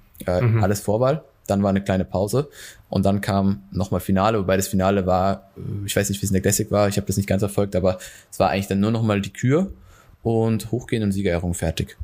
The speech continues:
Speaker 1: Also, äh, gab keine Vergleiche mehr dann, war ein bisschen,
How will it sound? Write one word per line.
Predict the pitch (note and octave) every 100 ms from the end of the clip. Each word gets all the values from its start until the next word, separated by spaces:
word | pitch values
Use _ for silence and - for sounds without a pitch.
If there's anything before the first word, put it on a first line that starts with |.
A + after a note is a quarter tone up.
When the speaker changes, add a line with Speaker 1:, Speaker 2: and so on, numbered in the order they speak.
| -
Speaker 1:
Also, | - E2+ F2+ F2 - - - -
äh, | F#2 F2 F#2
gab | - F#2+
keine | - G2
Vergleiche | F#2 F2 G2 -
mehr | G2 F#2
dann, | F#2 F2+
war | E2
ein |
bisschen, | F#2 F2+ E2+